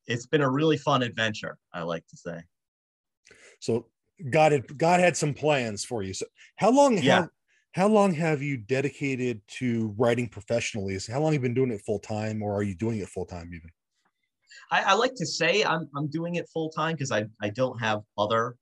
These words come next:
Speaker 1: full time work right now.
Speaker 2: Okay.
Speaker 1: So I've been, like, writing has been, like, the major source of my income for probably the last, yeah, eighteen months or, or so.
Speaker 2: Oh, great.
Speaker 1: C-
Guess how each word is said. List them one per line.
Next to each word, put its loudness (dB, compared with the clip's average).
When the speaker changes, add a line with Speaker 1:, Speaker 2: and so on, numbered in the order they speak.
Speaker 1:
full -6
time -4
work -4
right 0
now. -2
Speaker 2:
Okay. -10
Speaker 1:
So 4
I've 4
been, -2
like, -6
writing 2
has -4
been, -4
like, -4
the -6
major -4
source -6
of -8
my -2
income -6
for -4
probably -6
the -2
last, -2
yeah, -2
eighteen -4
months -4
or, -4
or -4
so. -6
Speaker 2:
Oh, 0
great. 0
Speaker 1:
C- -14